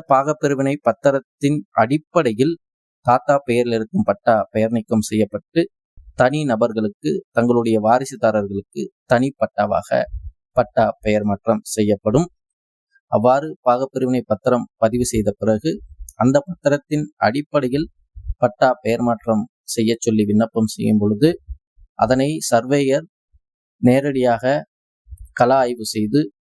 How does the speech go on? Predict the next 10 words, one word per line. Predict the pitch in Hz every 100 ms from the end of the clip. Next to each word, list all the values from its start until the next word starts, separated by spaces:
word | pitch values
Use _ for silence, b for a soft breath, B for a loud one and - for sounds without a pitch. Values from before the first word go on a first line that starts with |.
| _
தனித்தனியாக | - 123 135 135 127 117 113 139
எஃப் | 117 104 131
எம் | 117
பி | 113 - _ _
வரைபடம் | 113 120 123 120 120 - _ -
உள்ளிட்ட | 113 117 - 110 -
தயார் | 107 113 127
செய்து, | - 107 107 139
நான்கு | - 117 127 123
மால் | 120 104